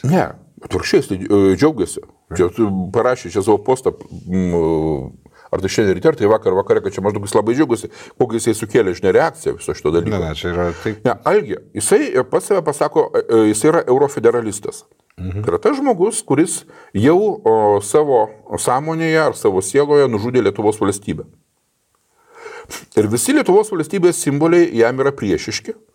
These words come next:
Speaker 1: o tam, o, priešiškumą įvardyti, kadangi jisai yra proeuropietis, kaip sakant, pro-, progresyvus kairysis liberalas, tai, o, fašizmas tai yra jų bendras apibūdinimas priešams.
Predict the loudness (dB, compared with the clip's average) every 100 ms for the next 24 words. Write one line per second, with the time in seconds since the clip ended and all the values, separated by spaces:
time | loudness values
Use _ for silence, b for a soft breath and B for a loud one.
0 | B B B B 0 2 -2 2 4 4
1 | 2 4 2 2 -6 -2 2 4 4 0
2 | -10 -10 -2 0 0 -2 0 2 2 0
3 | -6 b b b b b -2 2 4 4
4 | 2 0 0 0 0 -2 -4 0 0 0
5 | 2 0 2 2 2 2 -2 -4 -2 -2
6 | -4 -6 -2 0 0 -4 -4 0 0 0
7 | 0 -4 -6 -14 b b b b b 0
8 | 0 4 6 6 4 0 -2 -6 -2 -4
9 | 0 2 2 -2 -6 0 0 0 -4 -4
10 | -4 -4 -2 -2 -4 -2 0 0 -4 -18